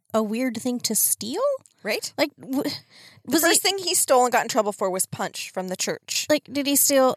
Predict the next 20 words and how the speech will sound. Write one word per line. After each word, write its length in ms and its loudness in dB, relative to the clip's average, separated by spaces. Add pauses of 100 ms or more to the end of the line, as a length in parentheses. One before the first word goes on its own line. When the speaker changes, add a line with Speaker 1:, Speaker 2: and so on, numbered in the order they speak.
(120)
Speaker 1:
a 240 4 (220)
box 540 0
of 280 0 (100)
fruit 340 -6
punch 300 0
mix? 260 0
Did 140 -4
he 80 2
steal 260 2
a 40 4
fucking 440 2
bowl 320 2
of 200 0
punch? 560 2 (120)
Speaker 2:
Right? 180 -6 (920)
Speaker 1:
Either 440 4
way. 540 -6 (260)
Speaker 2:
He 80 -8
stole 220 -2
punch. 380 -8